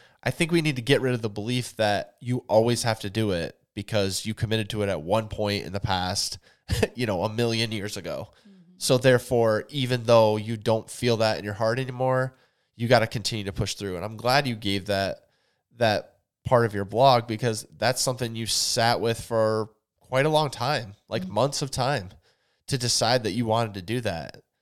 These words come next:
Speaker 1: The fact is, though, you had to go internally and listen to your own heart on what you wanted to commit your time to and what you wanted to move forward with. And then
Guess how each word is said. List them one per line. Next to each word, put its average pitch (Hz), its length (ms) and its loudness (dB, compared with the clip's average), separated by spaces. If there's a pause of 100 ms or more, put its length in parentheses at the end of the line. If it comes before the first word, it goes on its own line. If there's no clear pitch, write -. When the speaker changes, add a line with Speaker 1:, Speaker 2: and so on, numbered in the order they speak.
(720)
Speaker 1:
The 131 80 -6
fact 139 320 4
is, 151 160 2
though, 117 120 2
you 110 160 0
had 123 200 0
to 104 260 0 (320)
go 117 280 2
internally 107 800 -2 (180)
and 107 180 -8
listen 123 260 -2
to 120 60 -4
your 113 140 0
own 107 160 -2
heart 123 440 0
on 101 200 -6
what 117 200 2
you 131 140 -4
wanted 110 420 -2
to 113 360 -2 (480)
commit 120 300 0
your 104 100 -2
time 131 340 -2
to 113 120 -2
and 101 100 -2
what 107 120 0
you 113 80 0
wanted 113 260 0
to 110 60 -4
move 101 120 -4
forward 120 360 0
with. 95 440 -2 (640)
And 107 160 -2
then 120 400 4